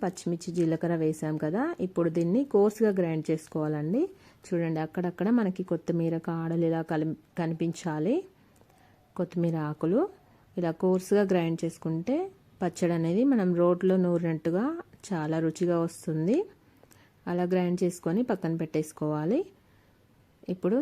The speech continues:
స్టవ్ on చేసి గిన్నె పెట్టేసుకొని ఆయిల్ వేసుకొని పోపు పెట్టేసుకోవాలండి. ఆయిల్ వేడెక్కిన తర్వాత ఆవాలు, జీలకర్ర, కరివేపాకు, ఎండుమిర్చి, చిటికెడు పసుపు వేసేసి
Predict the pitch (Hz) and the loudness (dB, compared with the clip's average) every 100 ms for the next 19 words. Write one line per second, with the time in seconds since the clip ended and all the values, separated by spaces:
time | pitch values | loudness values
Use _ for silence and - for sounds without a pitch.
0 | 285 - 185 175 175 170 165 - 302 370 | -2 -2 0 0 0 -2 -2 -2 -2 -2
1 | - 220 185 170 170 165 160 160 165 175 | -10 -2 0 0 0 0 -2 -2 -4 0
2 | 226 185 170 165 160 - 160 208 247 190 | 0 2 2 2 0 0 -2 0 0 0
3 | 170 - 165 165 160 - 156 156 151 156 | 0 0 -2 -2 -4 -2 -2 0 -2 0
4 | 220 392 - _ - _ _ - 170 180 | 0 -2 -6 _ -20 _ _ -4 2 4
5 | 175 170 165 170 165 160 165 214 190 160 | 4 4 2 -2 -2 -2 -2 0 0 0
6 | 165 180 208 190 160 160 165 185 294 370 | 2 2 2 2 0 0 -2 -2 -4 -6
7 | _ - - - 175 165 165 165 160 165 | _ -20 -20 -4 0 0 0 0 -4 0
8 | 247 339 - 170 165 165 165 - - 277 | -2 -2 -2 -2 0 2 0 -4 -4 -4
9 | - 190 175 165 170 165 - - 180 165 | 0 -2 2 0 0 -4 -4 -2 2 2
10 | 156 156 160 277 | 2 -2 -2 -2